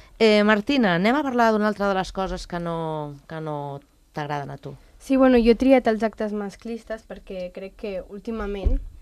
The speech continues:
Speaker 2: bueno, ara que som més grans nosaltres i tot, al nostre dia a dia hi ha molts actes masclistes,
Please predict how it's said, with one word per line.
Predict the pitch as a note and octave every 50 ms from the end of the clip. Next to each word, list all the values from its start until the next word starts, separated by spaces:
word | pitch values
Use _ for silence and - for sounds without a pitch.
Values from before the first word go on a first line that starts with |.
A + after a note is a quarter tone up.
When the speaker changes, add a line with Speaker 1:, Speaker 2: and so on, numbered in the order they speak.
| - - A3+
Speaker 2:
bueno, | G#3+ G3+ F#3+
ara | F#3 F#3 G3
que | G3 - G3+
som | - - G#3+ G#3
més | G3 F#3+ F#3
grans | - G3+ G3 G3 G3 G3
nosaltres | G3 G3+ G3+ G3 F#3+ F#3+ G3+ G3+ F#3+ G3
i | G3
tot, | F#3+ - A3 A3+ A3 - _ _ _ - - _ _ _ _ -
al | A#3 A#3
nostre | A3+ G#3+ - - B3+ A#3+
dia | B3 A#3+ A3
a | G#3+
dia | G#3+ G#3+ G#3+
hi | A3 A3+
ha | G3+ G3
molts | G3 G3+ G3 G3 G3 F#3+
actes | G3+ F#3+ - - G3+ G3+ G3
masclistes, | G3 F#3+ F#3 F3 - - G3+ G3+ G3 - - - G3 C4 C#4+ - _